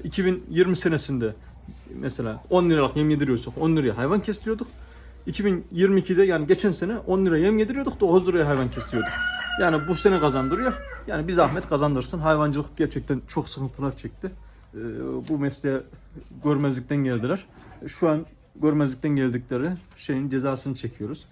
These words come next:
Biz de çekiyoruz arkadaşlar. Ee, et olmuş yani kesimde iki yüz lira, kasapta iki yüz elli lira. Ee, diyeceklerim bu kadar arkadaşlar.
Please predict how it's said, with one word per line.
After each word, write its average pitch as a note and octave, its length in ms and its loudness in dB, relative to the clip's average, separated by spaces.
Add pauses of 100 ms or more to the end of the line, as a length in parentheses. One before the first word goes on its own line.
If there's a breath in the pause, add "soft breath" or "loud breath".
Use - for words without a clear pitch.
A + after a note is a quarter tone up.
(280 soft breath)
Biz D#3+ 140 -4
de B2 100 2
çekiyoruz A2+ 360 -6
arkadaşlar. A2+ 520 -8 (440 soft breath)
Ee, D#3 80 -8
et C#3 340 -2
olmuş C3 460 -4
yani A#2+ 240 -6
kesimde B2+ 360 -4
iki B2 180 -4
yüz A#2 120 -4
lira, B2+ 120 -2
kasapta B2+ 380 -4
iki B2+ 160 -8
yüz A#2+ 100 -4
elli A2 220 -2
lira. A2 140 4 (1300)
Ee, - 460 0
diyeceklerim F#3+ 520 0
bu F3+ 80 0
kadar C#3 180 0
arkadaşlar. C#3 480 -4